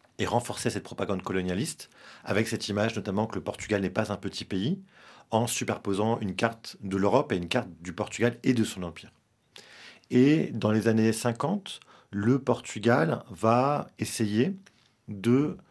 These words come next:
envoyer le maximum ou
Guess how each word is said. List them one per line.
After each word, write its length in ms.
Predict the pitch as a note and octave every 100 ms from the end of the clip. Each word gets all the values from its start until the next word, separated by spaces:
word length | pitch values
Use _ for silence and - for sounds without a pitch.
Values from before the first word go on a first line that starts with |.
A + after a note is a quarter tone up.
| _ _ _ _ _ _ _ _
envoyer 500 | - C#3 B2 B2+ C3
le 340 | C#3+ A#2 G#2+ F#2+
maximum 1000 | G2 F#2 A#2 - - - A#2 B2+ D#3+
ou 100 | G#2